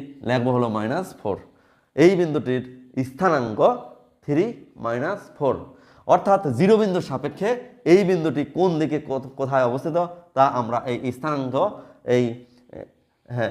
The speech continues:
স্থানাঙ্কের মাধ্যমে অতি সহজে জানতে পারি। প্রথমে হলো থ্রি, অর্থাৎ এক্স অক্ষ থেকে ডান দিকে, আর মাইনাস ফোর নিচের দিকে, উপরের দিকে গেলে প্লাস, নিচের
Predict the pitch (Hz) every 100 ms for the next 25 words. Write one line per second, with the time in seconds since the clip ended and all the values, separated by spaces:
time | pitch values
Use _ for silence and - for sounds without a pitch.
0 | 120 - 156 139 127 117 104 143 196 -
1 | - 131 117 117 117 110 98 117 156 175
2 | - - - 139 147 135 117 139 135 143
3 | 147 123 131 123 127 127 139 165 160 156
4 | 143 127 127 123 104 123 175 - - _
5 | _ - 127 120 117 - - _ _ -
6 | 120 147 156 - 127 123 - - 131 135
7 | 110 101 92 80 - _ _ _ _ _
8 | _ _ _ _ - 135 127 175 151 151
9 | 120 131 202 - - - _ 131 123 -
10 | - - _ _ 120 131 123